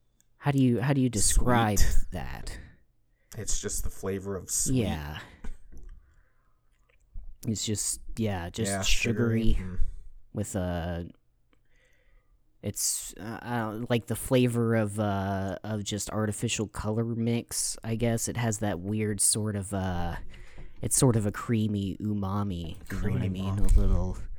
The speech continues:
Speaker 1: a real <laughs> creamy umami. <laughs>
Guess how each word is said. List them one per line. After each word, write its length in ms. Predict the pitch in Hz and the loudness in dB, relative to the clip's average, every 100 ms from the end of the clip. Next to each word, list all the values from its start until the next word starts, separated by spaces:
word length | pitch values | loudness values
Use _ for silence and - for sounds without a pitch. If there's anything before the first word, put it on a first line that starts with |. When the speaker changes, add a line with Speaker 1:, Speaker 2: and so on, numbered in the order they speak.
| - - - - - | -10 -10 -12 -12 -6
Speaker 1:
a 60 | 107 | -2
real 460 | 104 110 101 98 - - - - - - | 2 4 4 0 -4 -12 -16 -16 -14 -4
<laughs> 680 | - - - - - - - | -2 -2 -4 -8 -12 -14 -8
creamy 380 | - 147 147 123 | 2 4 6 4
umami. 640 | 131 131 110 120 123 113 - - - | 2 2 0 -2 -2 0 -2 -2 0
<laughs> 100 | - | 4